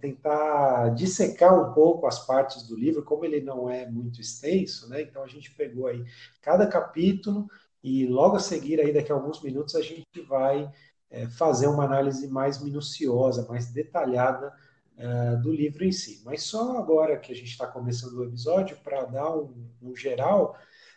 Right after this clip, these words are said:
ele fala basicamente do processo de meditação.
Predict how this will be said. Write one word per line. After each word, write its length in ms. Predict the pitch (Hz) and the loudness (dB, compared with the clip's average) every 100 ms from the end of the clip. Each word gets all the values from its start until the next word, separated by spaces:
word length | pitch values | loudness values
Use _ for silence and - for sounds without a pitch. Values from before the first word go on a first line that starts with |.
| _ | _
ele 180 | 226 233 | 4 4
fala 320 | - 240 233 | 2 4 4
basicamente 680 | 233 240 233 - 214 220 214 | 4 2 2 0 0 0 0
do 120 | 190 | -2
processo 480 | 202 185 190 185 190 | -2 -2 0 -2 -6
de 220 | 175 185 | -6 -4
meditação. 920 | 185 208 208 208 196 175 - - 117 | -2 -2 -2 -4 -4 -2 -4 -6 -10